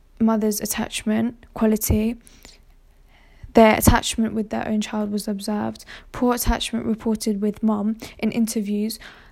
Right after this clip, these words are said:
meant, um, the observer was more likely to observe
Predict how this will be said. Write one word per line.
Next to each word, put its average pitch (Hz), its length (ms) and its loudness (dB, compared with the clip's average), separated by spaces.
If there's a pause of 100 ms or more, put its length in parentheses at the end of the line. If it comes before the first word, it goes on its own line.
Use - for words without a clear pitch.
meant, 220 560 2 (480)
um, 214 640 -2 (100)
the 208 200 -2
observer 214 460 0
was 208 240 0
more 214 180 2
likely 214 280 -6
to - 200 -10
observe 214 460 -4